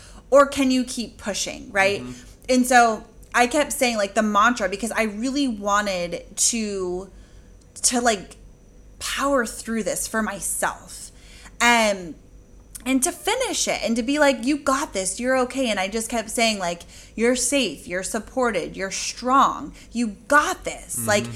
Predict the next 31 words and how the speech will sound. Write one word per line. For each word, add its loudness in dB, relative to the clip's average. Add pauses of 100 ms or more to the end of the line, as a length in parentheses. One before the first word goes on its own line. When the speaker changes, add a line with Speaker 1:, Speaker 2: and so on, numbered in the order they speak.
(200)
Speaker 1:
it's 2
safe, 0
you're 4
okay. 0
Like, 0 (240)
just -2
keep -6
going. 4
Like, -2 (200)
this 0
is -2
an -2
experience," -4
you -2
know? 2
And, 0
and -4
it's -4
like, -2
that 6
was 2
just -2
my 0
mantra. -2
"You're -10
safe, -6
you're -12
supported, -4
you're -10
strong. -4 (240)
Like, -4